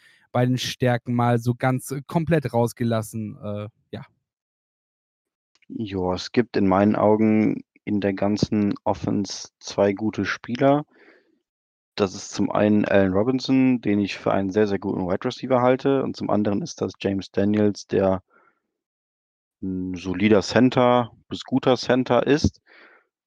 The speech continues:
Speaker 2: Und der Rest ist halt in meinen Augen einfach nicht gut. Sowohl Foles als auch Trubisky sind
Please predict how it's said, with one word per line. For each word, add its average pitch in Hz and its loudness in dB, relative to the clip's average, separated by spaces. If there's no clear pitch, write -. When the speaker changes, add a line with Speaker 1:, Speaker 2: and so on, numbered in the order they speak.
Speaker 2:
Und 190 -4
der 196 2
Rest 196 0
ist - -12
halt 104 2
in 92 -6
meinen 101 -2
Augen 104 0
einfach - -6
nicht 104 -8
gut. - -6
Sowohl 104 2
Foles 113 0
als 107 0
auch - -4
Trubisky 113 -8
sind 104 -4